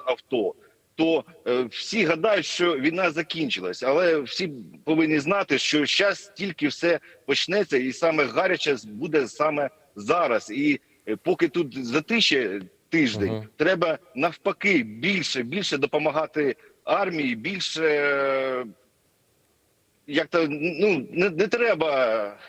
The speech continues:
Speaker 1: ходити десь, а треба питати, що, що вам треба, і все довозити, довозити, і стати всі. Бо там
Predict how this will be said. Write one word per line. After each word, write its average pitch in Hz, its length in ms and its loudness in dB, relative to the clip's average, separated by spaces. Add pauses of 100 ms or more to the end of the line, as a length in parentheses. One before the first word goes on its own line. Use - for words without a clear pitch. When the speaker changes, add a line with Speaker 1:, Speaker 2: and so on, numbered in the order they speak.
(100)
Speaker 1:
ходити 185 480 -2
десь, 131 260 0
а 151 120 0
треба 170 360 0
питати, 151 500 -2
що, 175 340 -2
що 202 240 0
вам 175 200 0
треба, 190 400 2
і 151 320 -2
все 185 280 -2
довозити, 156 640 -2
довозити, 147 800 -2
і 147 260 -8
стати 165 420 0
всі. 117 340 -10
Бо 151 220 2 (440)
там 143 280 0